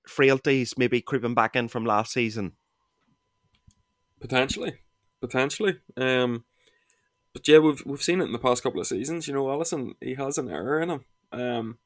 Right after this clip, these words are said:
Speaker 2: even though he is really good at playing from the back and he is one of the best goalkeepers in the world, he does have an error in him, like most goalkeepers.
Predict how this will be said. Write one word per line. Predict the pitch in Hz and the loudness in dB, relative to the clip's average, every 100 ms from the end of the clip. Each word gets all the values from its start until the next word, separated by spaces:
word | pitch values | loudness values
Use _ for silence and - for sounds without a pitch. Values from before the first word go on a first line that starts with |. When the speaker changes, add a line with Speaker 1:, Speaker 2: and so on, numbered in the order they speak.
| _ _ _ - | _ _ _ 0
Speaker 2:
even | 165 | 2
though | 127 | 4
he | 117 120 | 4 4
is | 135 | 2
really | 123 110 110 | 0 -2 -2
good | 110 117 | -2 -2
at | 120 117 - | -6 -8 -8
playing | 123 123 | -10 -8
from | 123 | -10
the | 104 | -8
back | 90 123 127 | -8 -6 -8
and | |
he | 113 | -8
is | 120 123 - _ _ _ _ - | -8 -8 -12 _ _ _ _ -12
one | 101 | -10
of | 76 | -6
the | 78 | -4
best | 98 - | -4 -4
goalkeepers | 104 - - 107 117 | -6 -6 -8 -8 -8
in | |
the | 73 | -6
world, | 67 127 135 | -6 -6 -8
he | |
does | - 95 - | -8 -8 -8
have | 95 | -10
an | 67 | -10
error | 76 104 147 | -8 -8 -6
in | 160 | -8
him, | - | -8
like | 135 135 | -8 -6
most | 135 - | -8 -10
goalkeepers. | - 135 143 170 - | -10 -8 -6 -6 -8